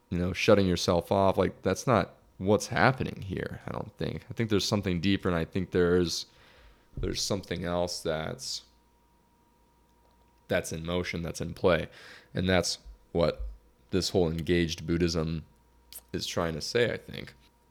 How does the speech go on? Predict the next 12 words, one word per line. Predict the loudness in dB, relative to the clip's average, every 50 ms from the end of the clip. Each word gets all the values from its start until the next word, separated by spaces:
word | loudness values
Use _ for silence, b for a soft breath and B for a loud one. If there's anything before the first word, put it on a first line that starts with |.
| _ _ 0
I | 4
think | 6 6 6
if | 8
we | 8 8
apply | 8 8 6 4 6 8 8 8 8 6 6 4 4 2 -2 -10 _ _ _ _ _ _ _ _ _ _ _ _ _ _ _ -20 -20 _ -4 2
these | 4 4 4 4
philosophies | 2 2 4 4 4 4 2 0 -2 -2 0 0 2 2 0 0
and | 0 0
we, | 0 0 0 0 0 -2
we | -2 -2 -2
apply | -2 -2 0 2 2 2 2
compassion | 0 -2 -6 -4 -2 0 2 2 2 2 0 -2 -2 -2 -2 -4